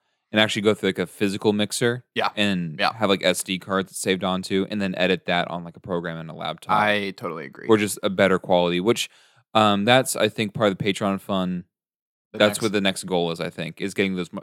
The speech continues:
Speaker 1: it's gonna be a couple hundred dollars for sure.
Speaker 2: Yeah.
Speaker 1: Um, like I said, I would love to do, um, stuff with, like, video cameras, but I wanna get the audio good first and then
Speaker 2: Yeah.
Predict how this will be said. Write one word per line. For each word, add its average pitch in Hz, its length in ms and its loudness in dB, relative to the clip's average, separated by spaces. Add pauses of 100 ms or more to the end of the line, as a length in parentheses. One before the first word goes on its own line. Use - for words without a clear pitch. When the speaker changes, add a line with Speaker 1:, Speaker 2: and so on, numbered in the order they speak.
Speaker 1:
it's 113 220 -2
gonna 123 120 0
be 110 120 2
a 98 40 2
couple 98 240 -4
hundred 90 200 -6
dollars 80 580 -6 (160)
for 92 140 -10
sure. 82 240 -4
Speaker 2:
Yeah. 180 120 -4 (680)
Speaker 1:
Um, 85 460 0 (360)
like 120 140 4
I 135 40 -4
said, 131 140 4
I 120 60 10
would 113 100 6
love 120 200 4
to 120 40 -6
do, 117 460 4 (580)
um, 87 520 -2 (100)
stuff 113 180 -2
with, 101 80 0
like, 90 160 0
video 110 320 2
cameras, 110 540 -2
but 95 280 4
I 98 100 2
wanna 107 240 4
get 95 220 0
the - 120 -8
audio 92 380 4
good 87 200 -2
first 87 460 -4
and 92 140 -8
then 95 100 -2
Speaker 2:
Yeah. 90 240 -2